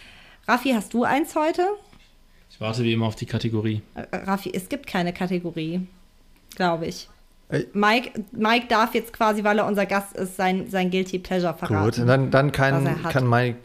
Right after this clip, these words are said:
Speaker 3: Guilty Pleasure, äh, zur Kategorie werden. Also die Kategorie wäre, äh, Unterhaltung, würde ich sagen.
Speaker 1: Unterhaltung,
Speaker 3: Ja.
Speaker 1: okay, ja.
Speaker 3: Ähm, mein Guilty Pleasure wäre,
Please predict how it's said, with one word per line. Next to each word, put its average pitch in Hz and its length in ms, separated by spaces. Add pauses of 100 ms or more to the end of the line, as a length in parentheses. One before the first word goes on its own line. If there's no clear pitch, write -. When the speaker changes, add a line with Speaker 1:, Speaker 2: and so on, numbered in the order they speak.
(200)
Speaker 3:
Guilty 120 280
Pleasure, 113 1000
äh, - 40
zur - 160
Kategorie 101 600
werden. 98 400
Also 123 160
die 110 80
Kategorie 131 540
wäre, 117 880
äh, - 40
Unterhaltung, 117 720 (320)
würde 110 160
ich 104 80
sagen. 104 460 (800)
Speaker 1:
Unterhaltung, 180 800
Speaker 3:
Ja. - 40
Speaker 1:
okay, 185 380 (160)
ja. 117 440
Speaker 3:
Ähm, 117 460 (200)
mein 113 180
Guilty 143 220
Pleasure 135 460
wäre, 127 680